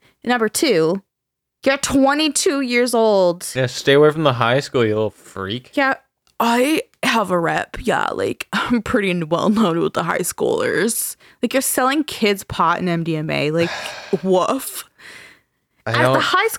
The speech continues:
Speaker 2: don't
Speaker 1: schoolers are
Speaker 2: have a
Speaker 1: probably,
Speaker 2: twenty
Speaker 1: like
Speaker 2: bucks on me, but I got some dog treats.
Speaker 1: Ew.
Speaker 2: Fucking weirdo.
Speaker 1: The high schoolers are probably like, "Oh my God, he's so cool."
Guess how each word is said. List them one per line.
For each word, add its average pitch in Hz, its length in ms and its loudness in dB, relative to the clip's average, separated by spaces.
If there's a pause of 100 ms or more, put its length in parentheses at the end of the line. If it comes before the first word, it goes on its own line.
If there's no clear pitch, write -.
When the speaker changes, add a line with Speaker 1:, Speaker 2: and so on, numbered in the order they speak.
Speaker 2:
don't - 100 6
Speaker 1:
schoolers 277 60 4
are 254 40 4
Speaker 2:
have 254 160 2
a 277 40 2
Speaker 1:
probably, 226 300 4
Speaker 2:
twenty 202 160 4
Speaker 1:
like 180 140 4
Speaker 2:
bucks 113 200 -2
on 110 180 0
me, 110 160 -2
but 110 160 0
I 110 60 0
got 127 140 -2
some 117 200 -10 (100)
dog 107 380 -2
treats. - 720 -8
Speaker 1:
Ew. 202 340 0 (320)
Speaker 2:
Fucking 107 480 -8
weirdo. 107 600 -2 (1000)
Speaker 1:
The 214 80 -6
high 254 120 0
schoolers 226 320 2
are 214 60 2
probably 196 300 2
like, 190 180 2
"Oh 247 60 0
my 262 80 4
God, 254 160 4
he's 294 180 -2
so 233 280 0
cool." 202 760 -4